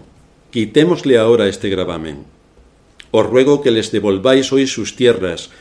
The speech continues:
sus viñas, sus olivares y sus casas, y la centésima parte del dinero, del grano, del vino y del aceite que demandabais de ellos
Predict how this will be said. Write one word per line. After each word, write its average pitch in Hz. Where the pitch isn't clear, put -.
sus 135
viñas, 101
sus 147
olivares 117
y 123
sus 107
casas, 139
y 117
la 110
centésima 113
parte 117
del 107
dinero, 110
del 98
grano, 117
del 98
vino 117
y 104
del 101
aceite 123
que 110
demandabais 98
de 98
ellos 117